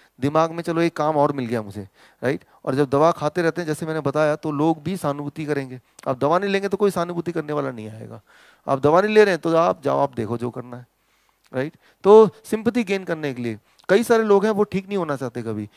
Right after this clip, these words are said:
क्योंकि वो ठीक होंगे तो उनको, अ, सहानुभूति कौन देगा, उनको प्यार कौन देगा? जब कोई बीमार रहता है तो ही तो बोलते ना, "आप काम मत करो जी, आप लेटे रहो, खाना आएगा।"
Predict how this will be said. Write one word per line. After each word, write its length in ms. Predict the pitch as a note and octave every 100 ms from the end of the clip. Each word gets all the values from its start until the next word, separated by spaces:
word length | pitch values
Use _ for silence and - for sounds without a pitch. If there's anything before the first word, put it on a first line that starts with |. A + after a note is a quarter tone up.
| _
क्योंकि 300 | - F3+ G#3+
वो 260 | A3+ F#3 G3 -
ठीक 200 | G3 G#3+
होंगे 220 | G3+ G#3+
तो 180 | G#3 G#3
उनको, 300 | F#3 G3+ G3+
अ, 40 | - - - E3 D#3 D#3 F3+
सहानुभूति 480 | D#3+ D#3+ F#3 F#3 G3
कौन 220 | F3+ F3+
देगा, 220 | E3+ E3+
उनको 260 | E3+ E3 E3+
प्यार 340 | - D3 F3+
कौन 260 | F3+ E3+ E3
देगा? 320 | D#3+ D#3+ D#3 _ _ _ _ _ _ _ _
जब 160 | - D#3+ D#3 -
कोई 140 | F3+
बीमार 300 | D3 D3+ F#3
रहता 260 | F#3+ F#3+ G3+
है 60 |
तो 160 | G3 F#3+
ही 60 | G3
तो 120 | A3
बोलते 260 | F#3 F#3+
ना, 100 | A3
"आप 180 | G#3+ F3+
काम 280 | - F3+ F#3
मत 120 | F3
करो 240 | - F3 E3
जी, 180 | E3+
आप 200 | E3+ E3
लेटे 220 | D#3+ D#3+ F3
रहो, 180 | E3+
खाना 360 | E3 D#3 D#3+ E3
आएगा।" 260 | D#3+ E3